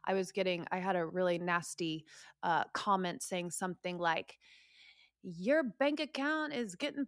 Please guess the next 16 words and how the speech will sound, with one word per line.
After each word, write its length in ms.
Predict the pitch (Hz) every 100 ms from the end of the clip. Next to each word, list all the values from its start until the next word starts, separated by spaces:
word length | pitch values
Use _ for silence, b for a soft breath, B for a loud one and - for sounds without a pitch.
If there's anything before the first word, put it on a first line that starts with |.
| -
full 480 | 277 294 302 311 294
because 420 | 226 220 269 285 -
of 160 | 233
your, 560 | 208 247 240 233 214 208 - _ _ - -
uh, 160 | 196
false 480 | - - 294 285 -
beauty 420 | 196 196 294 302 311
standards 720 | - 302 294 294 302 269 220
that 100 | 190
you're 100 | 208
pushing 440 | - 302 - 285
in 80 | 277
the 80 | 269
world, 560 | 240 285 285 285 277 220
you 60 |
know, 360 | 196 185 185